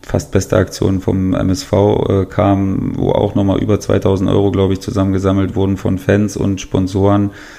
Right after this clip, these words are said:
Also damit haben wir, haben wir als Verein dann, glaub ich, auch nicht gerechnet und fanden's großartig, wie solidarisch da, äh, agiert wurde und da hab ich echt eine Gänsehaut bekommen und, äh, wir haben auch nochmal aus der Mannschaftskasse, ähm, was draufgelegt und, äh,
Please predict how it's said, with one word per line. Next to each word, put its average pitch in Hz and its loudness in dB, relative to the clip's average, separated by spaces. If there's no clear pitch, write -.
Also 92 0
damit 98 4
haben 101 2
wir, 101 2
haben 95 -2
wir 104 4
als 101 0
Verein 104 2
dann, 101 2
glaub 98 4
ich, 95 -2
auch 95 0
nicht 101 -4
gerechnet 98 0
und 92 0
fanden's 95 -2
großartig, 98 0
wie 98 0
solidarisch 95 2
da, 95 2
äh, 95 2
agiert 104 0
wurde 98 4
und 92 0
da 92 2
hab - -2
ich - -2
echt 98 0
eine 98 2
Gänsehaut 95 4
bekommen 95 2
und, 92 2
äh, 92 2
wir 95 2
haben 92 2
auch 92 2
nochmal 95 2
aus 92 -2
der 95 -2
Mannschaftskasse, 95 0
ähm, 95 2
was 95 2
draufgelegt 95 2
und, 90 0
äh, 90 0